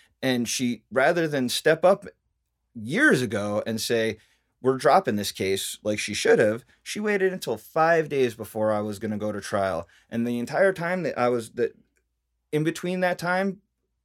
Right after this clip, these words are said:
she was offering me a plea deal for ten to fifteen years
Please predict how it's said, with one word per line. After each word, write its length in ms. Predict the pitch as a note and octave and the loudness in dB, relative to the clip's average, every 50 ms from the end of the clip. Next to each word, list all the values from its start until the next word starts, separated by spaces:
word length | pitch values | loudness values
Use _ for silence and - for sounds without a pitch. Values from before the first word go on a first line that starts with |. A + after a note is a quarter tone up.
| _ _ _ | _ _ _
she 180 | - - - D#3 | -14 -12 -10 -8
was 160 | D3 D3+ D3 - - _ _ _ | -8 -8 -10 -12 -16 _ _ _
offering 380 | - C#3 D#3 D#3+ - - E3+ D#3+ | 2 4 4 4 2 -2 -4 -2
me 120 | D#3+ D#3+ D3 | -2 0 -2
a 60 | B2+ | -2
plea 260 | - - - D3+ D#3+ | -4 -6 -8 -8 -4
deal 200 | D#3 E3 D#3 D3+ | 0 2 4 2
for 200 | D3 - A#2 A2 G2+ _ - | 2 0 -4 -6 -8 _ -10
ten 240 | - D3 D3+ D#3 | -6 -4 -4 -4
to 60 | D3 - | -4 -6
fifteen 480 | - - D3 - - - C3 B2+ B2 A#2 | -8 -8 -8 -8 -6 -4 -2 0 0 0
years 400 | A2+ G#2+ F#2+ F2 C2 - - | 0 -2 -4 -6 -8 -12 -16